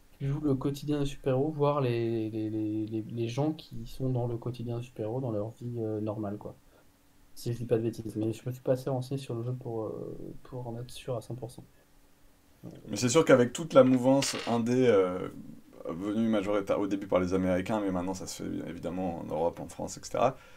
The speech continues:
Speaker 2: il y avait beaucoup la recherche d'un type de jeu qui soit pas toujours, euh, ce qu'on décrivait,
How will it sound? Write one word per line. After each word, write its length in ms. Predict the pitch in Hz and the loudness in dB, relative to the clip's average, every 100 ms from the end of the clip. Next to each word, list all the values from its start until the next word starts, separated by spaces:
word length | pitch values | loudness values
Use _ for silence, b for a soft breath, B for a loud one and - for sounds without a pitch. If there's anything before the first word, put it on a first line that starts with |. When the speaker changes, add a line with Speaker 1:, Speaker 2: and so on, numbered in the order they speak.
| b b | b b
Speaker 2:
il 60 | - | 2
y 40 | |
avait 140 | 98 98 | 4 4
beaucoup 320 | 107 107 147 | 0 4 10
la 100 | 127 | 12
recherche 480 | 101 98 127 135 107 | 12 8 8 6 6
d'un 160 | 101 | 0
type 160 | 98 117 | -2 -4
de 140 | 104 | -2
jeu 140 | 101 139 | 2 2
qui 120 | 123 | 2
soit 160 | 107 98 | 0 2
pas 120 | 98 | 2
toujours, 580 | - 101 107 104 - 73 | 0 -4 -2 -2 -2 -8
euh, 340 | - - - - | -10 -10 -12 -12
ce 100 | - | -10
qu'on 140 | 95 | -6
décrivait, 440 | 92 110 107 170 | -6 0 4 4